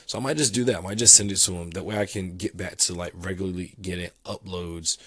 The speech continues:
to my channel and to the viewers, because I really, I feel like I've been extremely unfair to my YouTube community. Um, but I, I think that's fine. I, I think, I think for the circumstance, it's fine. This week, uh,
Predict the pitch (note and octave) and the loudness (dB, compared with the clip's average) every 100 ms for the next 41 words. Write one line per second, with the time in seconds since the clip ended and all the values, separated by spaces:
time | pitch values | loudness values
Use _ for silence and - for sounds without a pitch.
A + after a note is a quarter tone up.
0 | - - - _ - G2 F2 E2 - F#2 | -20 -20 -20 _ 0 0 -2 -2 0 0
1 | F2+ E2 E2+ E2 D#2+ - F2 D#2 F2+ E2 | -2 -6 -8 -6 0 0 0 -6 -6 -6
2 | D#2 D#2+ F2 E2 E2 E2+ E2+ F#2+ F#2+ F2+ | -8 -10 -8 -6 -6 -6 -4 -2 -2 -4
3 | - G2 G2 F#2+ F#2 E2+ - F2+ F2 - | -8 -6 -6 -4 -2 -2 -2 -2 -6 -8
4 | F2 - F2 F2 E2 - F2 E2+ E2 - | -10 -6 -4 -4 2 2 2 -4 -8 -12
5 | - - - - E2+ E2+ F2 - F2 - | -20 -20 -16 -6 -4 -2 -2 -2 -2 -8
6 | F2 E2 D#2+ D#2+ F2 _ _ _ _ _ | -8 -6 -8 -10 -12 _ _ _ _ _
7 | - E2 E2 D#2+ F2+ - _ _ _ _ | -10 -8 -8 -10 -14 -20 _ _ _ _
8 | _ _ _ _ _ _ - G#2 G#2+ - | _ _ _ _ _ _ -4 0 0 0
9 | F#2 - - A2 G2 - F2 D#2+ - - | -4 -2 -2 2 4 4 2 -6 -16 -20
10 | _ _ _ - F2 A2 - G2 - G#2 | _ _ _ -10 -4 -2 -2 -4 -2 -2
11 | - - - - G#2 F#2+ A#2 A2+ G2+ G#2 | -4 -16 -20 -4 2 6 8 6 4 4
12 | G2 F2+ - F2+ E2+ D#2+ - - - - | 0 0 0 0 -6 -8 -14 -20 -20 -20
13 | _ F#2 G#2 G#2+ - G2 F#2 - - _ | _ 0 6 8 8 4 0 -4 -16 _
14 | _ _ _ - F2+ F2+ F2 E2+ | _ _ _ -8 -4 -2 -2 -2